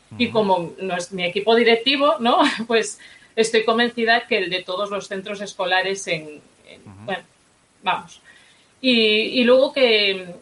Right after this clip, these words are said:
Speaker 1: bueno, que a pesar de que no tenemos mucha ayuda de las administraciones, eh, pues a la hora de apoyarnos económicamente y, y,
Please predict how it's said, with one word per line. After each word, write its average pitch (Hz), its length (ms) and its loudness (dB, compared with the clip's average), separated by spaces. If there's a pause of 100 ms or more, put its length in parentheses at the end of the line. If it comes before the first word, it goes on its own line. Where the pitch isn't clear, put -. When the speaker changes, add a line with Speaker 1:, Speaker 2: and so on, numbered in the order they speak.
(760)
Speaker 1:
bueno, 226 400 2 (180)
que 226 120 0
a 196 80 2
pesar 226 260 0
de 262 140 2
que 214 120 0
no 240 220 -4
tenemos 254 400 -4
mucha 247 240 -4
ayuda 226 600 0
de 190 120 -4
las 190 200 -4
administraciones, 196 1160 -4 (600)
eh, 170 460 2
pues 190 180 -4
a 196 80 4
la 196 140 4
hora 226 200 4
de 226 100 2
apoyarnos 208 1040 0
económicamente 214 1040 -2
y, 175 680 -4
y, 175 420 -4